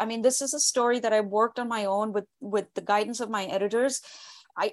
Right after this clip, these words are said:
you know, I don't have the resources of being part of a news organization.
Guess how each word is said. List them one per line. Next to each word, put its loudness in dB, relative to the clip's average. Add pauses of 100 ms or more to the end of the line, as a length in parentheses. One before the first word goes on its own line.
you 0
know, 4
I 6
don't 8
have 4
the 4
resources 6
of 4 (240)
being 0
part 0
of -6
a 0
news 2
organization. 2